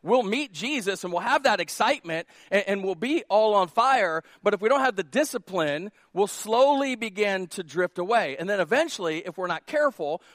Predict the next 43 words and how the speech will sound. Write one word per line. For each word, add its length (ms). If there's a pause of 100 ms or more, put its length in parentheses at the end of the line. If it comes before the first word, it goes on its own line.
we 240
wind 480
up 200
at 60
a 60
place 440
where 120
we 100
would 160
literally 420
classify 600
ourselves 580 (180)
as 120
spiritually 760
broke, 480
a 60
place 340
where 300 (360)
we're 120
not 300
close 540
to 140
Jesus, 540
a 60
place 320
where 100
we 120
feel 180
like 180
he's 200
not 200
doing 280
anything 560 (240)
with 260
us 240
and 100
in 220
us 260
and 160
through 260
us. 140
In 80
fact, 360